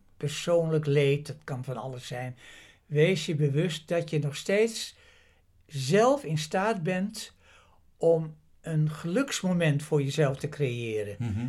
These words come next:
Speaker 1: Eh, en dat, dat, dat, dat kunnen tientallen dingen zijn, eh, bezig met je huisdier of met je kleinkinderen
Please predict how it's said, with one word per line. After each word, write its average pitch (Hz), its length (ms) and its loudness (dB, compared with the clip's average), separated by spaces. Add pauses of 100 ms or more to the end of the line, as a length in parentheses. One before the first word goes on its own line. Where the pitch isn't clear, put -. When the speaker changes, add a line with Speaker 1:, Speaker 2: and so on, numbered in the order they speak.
Speaker 1:
Eh, 127 240 -4
en 147 80 0
dat, 135 180 -4
dat, 135 260 -4
dat, 120 200 -10 (260)
dat - 240 -14
kunnen 131 400 -2 (800)
tientallen 170 560 4
dingen 135 300 0
zijn, 123 440 -2 (300)
eh, 123 200 -6
bezig 131 400 -2
met 135 180 -2
je - 80 -4
huisdier 123 720 -4
of - 140 -14
met 135 160 -6
je 147 100 -10
kleinkinderen 113 1000 -4